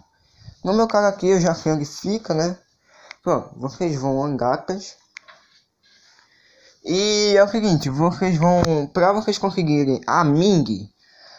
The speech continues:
vocês têm que colocar dia vinte e cinco de maio. É de tudo, todas as datas aí, é de dois mil e vinte, tá bom? Vinte e cinco de maio de dois mil e vinte. Tudo bem, você aperta em ok. Ah,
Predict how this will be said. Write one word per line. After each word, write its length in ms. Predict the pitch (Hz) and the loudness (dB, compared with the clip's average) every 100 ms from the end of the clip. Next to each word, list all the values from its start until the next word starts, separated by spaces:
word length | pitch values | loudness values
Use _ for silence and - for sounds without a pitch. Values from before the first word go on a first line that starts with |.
| _ | _
vocês 400 | 160 175 202 196 | -2 0 0 0
têm 180 | 196 185 | 0 0
que 100 | 190 | -2
colocar 800 | - 202 208 196 160 170 175 160 | 0 0 2 2 2 2 -2 -2
dia 480 | 160 165 143 123 - _ _ - | 2 4 4 2 -8 _ _ -2
vinte 300 | 208 247 247 | 0 2 0
e 40 | |
cinco 720 | - 240 247 233 247 247 247 151 | 2 4 4 4 2 2 0 -4
de 240 | 139 196 | 0 4
maio. 580 | 202 175 123 104 101 - - | 4 4 4 0 -6 -12 0
É 140 | 160 | 0
de 200 | 156 180 190 _ | 2 0 -2 _
tudo, 280 | 208 214 196 | 2 2 2
todas 280 | 202 214 214 | 2 4 4
as 180 | 202 | 4
datas 300 | 175 170 170 | 4 2 2
aí, 200 | 143 165 170 _ _ - | 0 -2 -6 _ _ -4
é 80 | |
de 100 | 147 | -2
dois 140 | 151 165 | 2 2
mil 120 | 180 | 4
e 40 | |
vinte, 240 | 151 139 - | 2 0 -2
tá 80 | 117 | -2
bom? 300 | 135 170 - _ _ - | -2 -2 -6 _ _ -2
Vinte 240 | 160 180 | 0 0
e 20 | |
cinco 300 | - 202 208 | -2 -2 0
de 100 | 180 | 0
maio 400 | 190 160 165 180 185 147 | 2 4 4 2 -4 -6
de 200 | 139 170 | -2 0
dois 200 | 180 160 | 0 2
mil 160 | 175 | 0
e 20 | |
vinte. 480 | 147 131 120 107 - _ - - - - - _ | 0 -2 -2 -4 -14 _ -20 -20 -20 -20 -20 _
Tudo 200 | 185 220 | 4 4
bem, 180 | 180 151 | 4 2
você 120 | 190 | 2
aperta 380 | 180 165 165 196 | 4 2 2 2
em 60 | |
ok. 560 | 208 208 175 170 208 208 165 | 2 2 2 4 2 0 0
Ah, 200 | 147 | 2